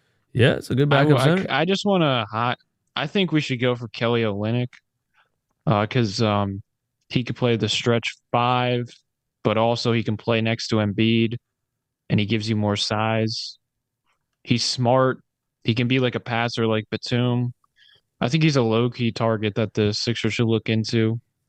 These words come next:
Speaker 2: because Reed's cool, um, but when he's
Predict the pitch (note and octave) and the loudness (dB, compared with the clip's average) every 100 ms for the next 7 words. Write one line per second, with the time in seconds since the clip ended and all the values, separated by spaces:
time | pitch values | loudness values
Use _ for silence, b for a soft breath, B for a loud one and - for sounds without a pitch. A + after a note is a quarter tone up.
0 | - A#2 - A#2+ A2 G#2+ G#2 - - - | 0 0 2 0 2 2 -2 -8 -14 -20
1 | _ _ _ _ _ - E3 G#3 - - | _ _ _ _ _ 2 4 4 0 0
2 | D#3 E3 E3 D#3 _ _ _ _ _ _ | 2 2 2 -2 _ _ _ _ _ _
3 | _ - B2+ A#2 A2+ G#2+ G#2 G#2 - _ | _ -4 0 2 0 0 -4 -8 -14 _
4 | _ _ _ _ _ _ - A#2+ B2 C3+ | _ _ _ _ _ _ -4 2 2 4
5 | D#3+ D3+ A#2+ A#2 | 4 2 -2 -10